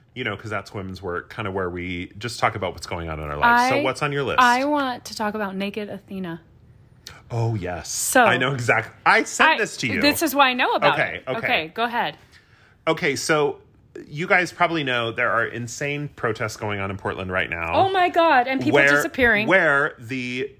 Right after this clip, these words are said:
Speaker 1: do you know who is kidnapping people? It is the, it is people from the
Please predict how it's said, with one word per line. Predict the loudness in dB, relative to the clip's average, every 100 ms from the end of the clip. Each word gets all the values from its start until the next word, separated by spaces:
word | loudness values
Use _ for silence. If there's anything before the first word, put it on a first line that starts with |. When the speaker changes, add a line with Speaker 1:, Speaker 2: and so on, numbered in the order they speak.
| _ -10
Speaker 1:
do | -6
you | -2
know | -2
who | -2 -2
is | -2 -6
kidnapping | -8 -4 -2 -2 -6
people? | -2 0 0
It | 2
is | 2 2 -2
the, | -4 -2 -2 -6 -20 _ _
it | 0
is | 0
people | -2 -4 -2
from | 0 0 2 4
the | 6 6 2